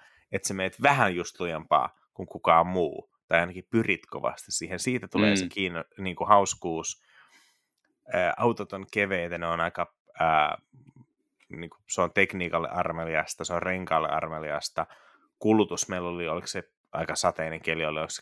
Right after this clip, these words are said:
Speaker 1: kymmenen litraa tunnissa vai mitä se vei? Et siis niinku täysin,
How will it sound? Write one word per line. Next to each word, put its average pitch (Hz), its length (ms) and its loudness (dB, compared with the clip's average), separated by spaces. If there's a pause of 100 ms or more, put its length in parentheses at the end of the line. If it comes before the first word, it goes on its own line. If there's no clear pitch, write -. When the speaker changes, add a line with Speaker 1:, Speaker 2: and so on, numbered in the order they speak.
Speaker 1:
kymmenen 87 500 -2
litraa 65 480 -6
tunnissa 82 600 -6
vai - 80 -12
mitä - 260 -14
se - 180 -12
vei? 52 240 -10
Et - 120 -10
siis - 200 -10
niinku 87 380 -12 (440)
täysin, 92 440 2